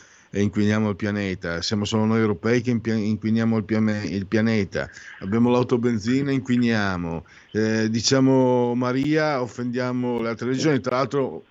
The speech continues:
no, lo si nota da sempre questo. Quando si vuol togliere un crocifisso da una scuola, da un edificio pubblico,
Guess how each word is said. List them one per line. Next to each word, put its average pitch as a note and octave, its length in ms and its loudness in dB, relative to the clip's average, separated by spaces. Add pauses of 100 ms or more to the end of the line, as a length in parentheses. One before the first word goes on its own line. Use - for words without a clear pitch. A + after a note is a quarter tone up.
no, A2 220 -10 (220)
lo F2 280 -8
si G#2+ 160 -2
nota B2+ 240 2
da A2+ 100 2
sempre G2+ 420 -4
questo. D#2 500 -8 (360)
Quando D3 200 4
si C#3+ 120 0
vuol A#2+ 140 4
togliere C3 280 2
un A2+ 80 -2
crocifisso A2+ 500 -6
da G#2 80 -4
una F#2 120 -6
scuola, G#2 340 -2
da F#2+ 80 -4
un F2 80 -2
edificio F#2 340 -4
pubblico, F2 640 -2